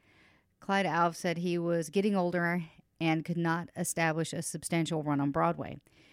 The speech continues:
He wanted a ste-, a steadier way to make ends meet. Nick said, "I was in classes to be a real estate agent. I needed something solid in my life,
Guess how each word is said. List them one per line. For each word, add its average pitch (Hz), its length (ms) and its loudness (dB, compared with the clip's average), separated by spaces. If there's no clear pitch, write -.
He 180 140 -2
wanted 160 280 -2
a 143 40 -8
ste-, 170 480 -2
a 175 80 -2
steadier 190 500 0
way 156 560 -4
to - 140 -8
make 160 320 0
ends 160 260 0
meet. 147 340 0
Nick 185 240 2
said, 170 320 2
"I 180 100 0
was 190 120 0
in 208 140 0
classes 202 440 -2
to 190 100 -6
be 180 200 0
a 175 60 2
real 190 200 0
estate 160 340 -2
agent. 147 500 -4
I 180 100 0
needed 190 280 0
something 156 300 -4
solid 156 340 0
in 156 100 0
my 147 120 2
life, 143 440 -4